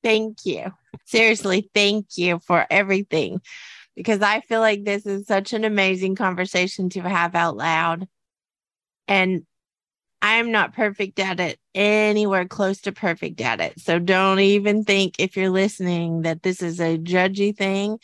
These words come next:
This is a me being real about real life stuff. I feel like it's very, very important.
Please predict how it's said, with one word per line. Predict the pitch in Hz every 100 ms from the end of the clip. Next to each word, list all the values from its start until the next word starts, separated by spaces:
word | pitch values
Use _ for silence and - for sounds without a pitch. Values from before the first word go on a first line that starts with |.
| - - _ -
This | 196
is | 202 185
a | 180
me | 180 180 185 190 180 - _ _
being | 208 233 240 233
real | 220 208 214 220
about | 208 190 180 170 - _ _ _
real | 175 190 202
life | 185 170 180
stuff. | - - 165 160 - 170 _ _ _ _ _ _ _ _ _ _
I | 170
feel | 175 180
like | 180 185
it's | 185 190
very, | 180 185 175 170 175 180
very | 175 170 160 156 139
important. | 135 165 - 110 - 92 -